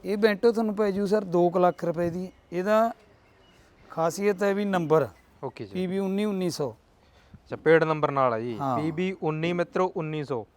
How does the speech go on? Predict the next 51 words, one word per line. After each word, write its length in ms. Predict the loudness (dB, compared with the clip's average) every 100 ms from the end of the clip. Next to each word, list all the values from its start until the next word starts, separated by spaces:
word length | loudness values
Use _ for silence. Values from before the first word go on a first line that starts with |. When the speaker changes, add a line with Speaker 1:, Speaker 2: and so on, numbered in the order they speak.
| _ _ -8
Speaker 2:
ਮੈਨੂੰ 240 | -4 0 4
ਲੱਗਦਾ 300 | 6 6 4
ਜੀ 120 | 2
ਇੰਨੇ 160 | 0 -2
ਦੀ 120 | -2
ਗੱਡੀ 180 | -4 -4
ਨੂੰ 140 | -6
ਜਿੰਨੇ 160 | -6 -8
ਦਾ 100 | -8
ਨੰਬਰ 240 | -6 -6
ਆ 40 |
ਇਹ। 100 | -6
Speaker 1:
ਇਕਵੰਜਾ 1120 | -10 _ _ _ _ _ _ -4 -2 2 4 6
ਹਜ਼ਾਰ 260 | 6 4
ਤੋਂ 160 | 2 -2
ਫੈਂਸੀ 300 | -4 -4 -4
ਨੰਬਰ 260 | -2 -2
ਸ਼ੁਰੂ 280 | -2 0 2
ਹੋਣ 200 | 4 4
ਲੱਗ 140 | 4 2
ਗਿਆ। 140 | -2
Speaker 2:
ਸ਼ੁਰੂ 320 | 0 0 0
ਨਹੀਂ, 220 | 0 -2
ਜਿਹੜਾ 260 | 0 4 4
ਇਹ 100 | 4
ਨੰਬਰ 280 | 0 0 -2
ਲੱਗਿਆ 360 | -2 0 2
ਹੋਇਆ 160 | 2 0
ਹੁਣ 160 | 0 -2
ਸੇਮ 300 | -4 -4 -4
Speaker 1:
ਇਹ 80 |
Speaker 2:
ਪੀ 60 | -2
ਬੀ 60 | 0
ਉੱਨੀ 120 | 0
Speaker 1:
ਲੱਖ 120 | 0
ਕੁ 60 | 0
ਰੁਪਏ 160 | 4
Speaker 2:
ਤੇ। 60 | 4
Speaker 1:
ਦਾ 80 | 4
ਨੰਬਰ 280 | 0 -4
ਹੈ। 120 | -6 -2
Speaker 2:
ਲੱਖ 300 | 0 0 -2
ਪਲੱਸ 340 | 0 0 2
ਦਾ 120 | 2 2
ਨੰਬਰ 280 | 2 2
ਹੈਗਾ 300 | 2 0 -2
ਮਿੱਤਰੋ, 340 | -4 -4 -4 -4
ਦੋ 220 | 0 0
ਹਜ਼ਾਰ 160 | 0 0
ਬਾਰਾਂ 280 | 0 0
ਜੀ। 100 | -2